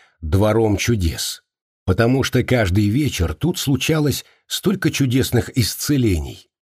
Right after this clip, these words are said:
сколько и в прославленном Сантьяго де Компостела, а если даже чуть меньше, чем в Компостела, то уж наверняка побольше,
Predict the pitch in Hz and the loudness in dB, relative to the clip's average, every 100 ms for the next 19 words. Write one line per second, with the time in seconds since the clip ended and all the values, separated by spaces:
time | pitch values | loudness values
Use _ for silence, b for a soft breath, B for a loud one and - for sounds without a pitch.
0 | _ - - - 131 - 131 127 117 - | _ -12 -6 0 0 2 0 2 -2 0
1 | 120 113 - 131 127 120 117 107 b b | 0 0 0 0 2 2 2 0 b b
2 | - - 117 98 113 123 110 107 104 104 | -6 0 0 0 0 0 0 0 0 0
3 | - 107 117 107 - 156 143 98 - _ | 0 0 0 -2 -2 0 0 0 -4 _
4 | _ _ _ 113 160 196 - 175 185 156 | _ _ _ 0 2 0 0 0 0 0
5 | - 175 160 190 190 151 143 - 165 156 | 0 -2 0 0 0 0 -2 0 -2 -2
6 | - - 151 131 160 - 208 208 123 80 | -6 -2 0 2 -2 0 0 2 0 -2
7 | - _ _ - 127 127 - 139 143 139 | -8 _ _ -2 0 0 0 0 2 2
8 | 147 156 165 156 139 165 127 131 101 | 0 0 0 0 2 0 0 -2 -2